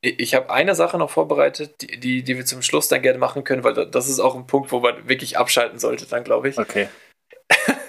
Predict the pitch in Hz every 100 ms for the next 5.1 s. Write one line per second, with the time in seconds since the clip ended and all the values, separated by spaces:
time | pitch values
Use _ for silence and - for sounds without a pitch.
0 | - - - - 226 - - 107 113 110
1 | 107 107 113 123 104 - 101 - 143 -
2 | 135 135 - 101 95 95 87 87 98 104
3 | 104 107 110 104 - 113 - 151 185 104
4 | 107 135 - 98 98 - 90 85 - 95
5 | 101